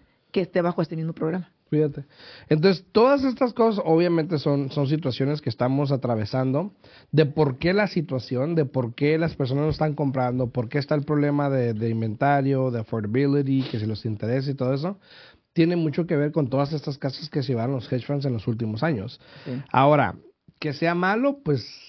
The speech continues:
Speaker 2: eh, que sea bueno, pues, eh.
Speaker 1: <laughs> Pero fíjate que también hay
Speaker 2: <laughs>
Speaker 1: personas que no han comprado simplemente porque le tienen miedo al compromiso.
Speaker 2: También,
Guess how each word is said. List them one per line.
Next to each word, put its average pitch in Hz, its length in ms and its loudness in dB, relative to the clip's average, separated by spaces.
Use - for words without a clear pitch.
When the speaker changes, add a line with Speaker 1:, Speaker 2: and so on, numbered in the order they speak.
Speaker 2:
eh, 208 640 0
que 147 120 -2
sea 151 180 0
bueno, 240 440 -2
pues, 160 140 -4
eh. 226 760 -6
Speaker 1:
<laughs> - 300 -14
Pero 294 160 2
fíjate 370 260 2
que 453 60 4
también 262 240 2
hay 226 80 4
Speaker 2:
<laughs> - 20 0
Speaker 1:
personas 208 840 2
que 226 120 0
no 214 120 2
han 254 80 0
comprado 277 480 0
simplemente 262 880 0
porque 208 300 2
le 190 120 4
tienen 220 380 2
miedo 214 200 0
al 226 100 -4
compromiso. 160 640 -2
Speaker 2:
También, 180 360 0